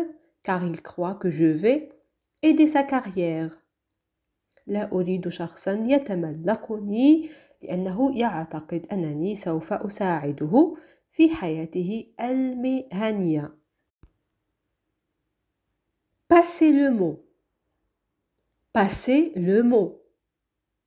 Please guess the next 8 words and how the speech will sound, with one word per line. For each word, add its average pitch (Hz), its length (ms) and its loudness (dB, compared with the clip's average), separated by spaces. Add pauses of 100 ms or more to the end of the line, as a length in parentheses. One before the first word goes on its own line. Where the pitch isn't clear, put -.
(560)
Passer 196 380 2
le 165 160 0
mot 269 360 4
veut 185 160 0
dire 202 280 -6
transmettre 233 880 -2 (600)
l'information. 240 1080 0 (1800)
هذه 180 420 2